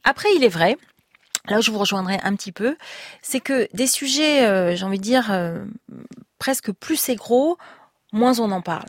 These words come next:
C'est ça qui est terrible. On le voit aussi dans les débats à l'Assemblée nationale. Là, c'est un sujet à dix milliards d'euros. Euh, vendre un bijou de famille qui représente l'équivalent de dix milliards d'euros. J'ai bien conscience que dix milliards d'euros, ça parle assez peu aux Français et qu'on a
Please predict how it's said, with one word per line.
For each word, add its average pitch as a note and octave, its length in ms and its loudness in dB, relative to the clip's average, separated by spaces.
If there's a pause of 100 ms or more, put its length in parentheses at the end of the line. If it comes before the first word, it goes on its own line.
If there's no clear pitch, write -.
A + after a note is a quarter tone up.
(140)
C'est - 140 -10
ça B3 160 2
qui A3+ 100 0
est G#3 60 0
terrible. F#3+ 440 -2
On F#3+ 80 0
le G3 60 2
voit G#3 120 6
aussi G3+ 200 0
dans G3+ 100 2
les F3+ 120 0
débats F3+ 200 2
à - 20 2
l'Assemblée E3+ 380 -2
nationale. A3+ 580 2 (340)
Là, G#3+ 140 6
c'est G#3+ 140 0
un F3+ 80 2
sujet G#3 320 2
à F3+ 60 6
dix F#3+ 200 2
milliards F#3 300 2
d'euros. C4+ 340 4 (360)
Euh, E3 520 -4
vendre F3+ 460 0
un F3 120 0
bijou G#3+ 340 0
de A3 40 -10
famille G3 680 0
qui - 140 -16
représente F#3 500 -6
l'équivalent F3 440 -2
de E3+ 60 -4
dix D#3+ 240 -4
milliards F3+ 360 2
d'euros. A3 320 4 (420)
J'ai F#3+ 140 -2
bien A#3+ 120 6
conscience B3+ 440 0
que - 80 -2
dix G3+ 180 -2
milliards G#3 260 2
d'euros, G3 300 0
ça G3+ 180 -2
parle G#3 460 0
assez F#3 300 -4
peu A3 240 -4
aux G3 120 -2
Français A#3+ 560 0
et A3 60 0
qu'on G#3 380 -2
a F3+ 120 -4